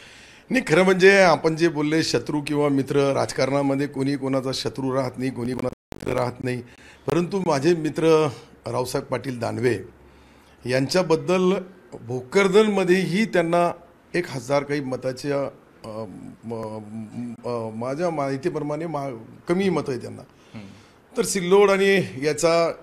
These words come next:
Speaker 1: एक माणसाच्या हातामध्ये ही निवडणूक नव्हती, ही निवडणूक सर्वसामान्य लोकांनी हातामध्ये घेतली होती. आणि विशेषतः जरंगे पाटील साहेबांचा factor,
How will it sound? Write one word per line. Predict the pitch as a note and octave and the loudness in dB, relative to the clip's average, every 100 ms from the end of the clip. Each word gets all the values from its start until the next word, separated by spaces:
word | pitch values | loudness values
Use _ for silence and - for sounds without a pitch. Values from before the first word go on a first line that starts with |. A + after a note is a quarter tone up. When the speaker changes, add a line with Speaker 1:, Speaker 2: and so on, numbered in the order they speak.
| - | -6
Speaker 1:
एक | F3+ F#3+ | -4 -2
माणसाच्या | E3+ D#3+ D#3 D#3+ D3+ F3 | -2 -2 -4 -6 -6 -6
हातामध्ये | D3 B2 C#3 C#3+ C#3 | -6 -6 -6 -6 -6
ही | C3 | -6
निवडणूक | C#3 B2 B2+ B2 | -6 -6 -8 -10
नव्हती, | A#2+ A2+ A2 B2+ C3+ | -8 -8 -8 -10 -8
ही | B2+ | -8
निवडणूक | B2+ A#2+ B2 C3+ D#3+ | -8 -8 -8 -8 -10
सर्वसामान्य | - B2 C#3 - A#2 A#2+ A#2 C#3 | -8 -8 -6 -8 -6 -6 -6 -8
लोकांनी | C#3 A#2 A#2+ A#2+ | -8 -10 -10 -8
हातामध्ये | D#3+ C3 A#2+ A#2 B2+ | -8 -10 -10 -8 -8
घेतली | A#2 A2+ A2+ | -10 -10 -12
होती. | G#2 C#3 - - _ - - - - - | -10 -12 -12 -20 _ -20 -20 -20 -20 -6
आणि | G#3+ | -2
विशेषतः | G#3+ F#3 - F#3 F#3 F3 F3+ | -2 -2 0 0 2 2 2
जरंगे | A#2+ A#2+ A#2+ C#3 D3 D#3+ | -2 -10 -4 -4 -2 -4
पाटील | D#3 C#3 A#2+ D3+ | -4 -6 -6 -8
साहेबांचा | C3+ B2+ B2+ C3+ - C#3+ | -6 -6 -4 -6 -4 -4
factor, | C#3 A2+ - - | -4 -10 -4 -2